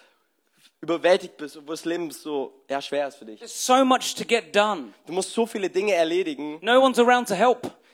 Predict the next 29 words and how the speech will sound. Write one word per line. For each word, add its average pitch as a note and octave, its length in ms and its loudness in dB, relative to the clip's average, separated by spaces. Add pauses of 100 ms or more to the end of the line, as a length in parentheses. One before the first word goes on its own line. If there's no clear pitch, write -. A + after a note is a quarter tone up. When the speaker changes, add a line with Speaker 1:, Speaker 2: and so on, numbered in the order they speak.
(140)
Speaker 1:
Niemand G3 340 0
ist - 180 -8
da G#3 200 6
und D#3 380 -4
hilft E3 360 -8
dir. A2 220 -8 (180)
Speaker 2:
Someone A3+ 480 -2
please F#3 340 -6
give G3+ 160 -2
me G#3+ 240 -4
a E3 80 -4
moment F3+ 540 -6
to D#3+ 100 -10
breathe. D#3+ 460 -4 (340)
Speaker 1:
Und E3 200 -2
du - 40 -14 (260)
wünschst A#3+ 340 -8
dir G3 100 -2
einfach G3 240 -4
nur F3 140 -10
mal F3 240 -6 (220)
durchatmen E3+ 500 -6
zu - 120 -20
können D3 260 -18
und B2 140 -20 (340)
einfach C#3+ 260 -4
mal C3 200 -4
zu C#3+ 100 -12
entspannen. B2 440 -6